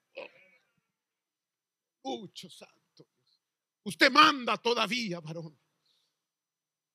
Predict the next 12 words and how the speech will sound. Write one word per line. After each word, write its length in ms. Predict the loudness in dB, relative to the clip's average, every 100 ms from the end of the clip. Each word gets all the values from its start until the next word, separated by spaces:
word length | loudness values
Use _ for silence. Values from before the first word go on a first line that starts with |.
| -16
Bendito 480 | -2 2 2 -2 -10
sea 180 | -8
el 80 | -10
Señor. 640 | -10 -12 -14 -16 -18 -20 -20 _ _ _ _ _ _ _ _ _
Quiero 180 | -8 -6
animarlos, 640 | -4 -2 -2 -2 -6 -6
pero 200 | 0 0 0
no 120 | -6
encuentro. 420 | -12 -10 -12 -14 -20 _ _ _ _ _ _ _ _ _ _ _ _ _ _ _ _ _ _ _ _ _ _ _ _ _ _ _ _ _ _ _ _ _ _ _ _
Entonces 520 | -8 0 0 0 -2 0
Eva 340 | 4 4 2 0
influyó. 1000 | -2 -2 -2 -2 0 4 4 4 0